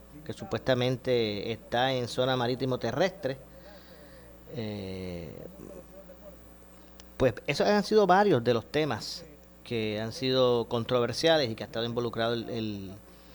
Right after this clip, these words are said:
el, el legi-, el, debo decir, el secretario de Recursos Naturales. Así que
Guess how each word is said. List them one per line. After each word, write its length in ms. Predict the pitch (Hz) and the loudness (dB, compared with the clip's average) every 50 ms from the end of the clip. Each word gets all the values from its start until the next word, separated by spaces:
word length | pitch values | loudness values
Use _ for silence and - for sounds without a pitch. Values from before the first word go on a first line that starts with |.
| - - - - - - - - - - - - - - - - | -20 -20 -20 -20 -20 -20 -20 -20 -20 -20 -20 -20 -20 -20 -16 -12
el, 680 | 120 113 107 104 98 95 92 90 85 87 82 76 58 62 - - - - - | -12 -10 -8 -8 -8 -8 -8 -8 -8 -8 -8 -8 -10 -12 -14 -16 -18 -10 -4
el 220 | - 113 110 110 107 | -2 0 0 0 0
legi-, 240 | 107 107 113 117 - | -2 -2 -4 -4 -2
el, 200 | - 127 113 107 | -2 -2 0 2
debo 140 | 107 123 143 | 4 4 4
decir, 220 | 151 - - 180 | 4 4 4 2
el 60 | 156 127 | 2 2
secretario 600 | - 117 - 113 104 - 135 131 120 110 98 95 - - - - - - - - - - - - - - - - - - - | 0 0 0 0 4 4 4 4 4 2 0 -4 -8 -16 -20 -20 -20 -20 -20 -20 -20 -20 -20 -20 -20 -20 -14 -12 -12 -10 -8
de 220 | 117 107 110 107 | -4 -2 0 0
Recursos 380 | 107 113 104 - 120 117 - 127 | 0 0 -2 -2 -4 -2 -2 -2
Naturales. 440 | 123 110 - 104 95 95 92 95 95 | -2 -2 -2 -2 -2 -2 -2 -2 -4
Así 240 | 95 - - 117 | -4 -4 -4 -2
que 180 | 107 - 110 98 | 0 0 -2 -2